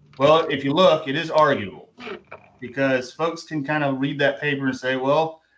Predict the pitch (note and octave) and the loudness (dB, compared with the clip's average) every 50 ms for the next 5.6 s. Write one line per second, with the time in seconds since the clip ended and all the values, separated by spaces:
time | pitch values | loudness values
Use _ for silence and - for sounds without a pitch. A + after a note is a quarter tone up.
0 | _ _ _ - B2 B2+ C3+ B2 A#2 C#3+ E3+ F#3+ G#3+ G#3 F#3+ - F3 D3+ - C#3+ | _ _ _ 0 2 2 2 4 4 4 4 6 6 4 4 2 0 0 2 4
1 | D3 C#3+ C#3 C#3+ D3+ E3+ E3 C3+ - - D#3+ F3 E3 C#3 C3 C3 C#3 C#3 - - | 4 4 4 2 2 0 0 -2 -4 2 4 6 8 8 8 6 6 4 -2 -8
2 | _ _ _ _ _ _ _ _ _ _ _ _ _ _ _ _ _ _ - A2+ | _ _ _ _ _ _ _ _ _ _ _ _ _ _ _ _ _ _ -6 -2
3 | C#3+ F3 F#3+ F#3 F3 F3 E3+ D#3+ D#3 E3 D#3+ - E3 D#3 - - - D#3+ D#3+ D#3 | -2 0 2 4 4 2 2 2 -2 -2 -2 -2 -6 -8 -8 -8 -8 -6 -6 -6
4 | D3+ C#3+ - - C#3+ D#3 D3+ D3+ - - D#3 D3 C3+ C#3 C#3 - F#3 F3+ D#3 - | -6 -8 -10 -8 -6 -6 -6 -8 -8 -6 -6 -4 -4 -6 -4 0 2 2 2 2
5 | - - - _ - - - - - - _ | -2 -6 -16 _ -20 -20 -18 -18 -20 -20 _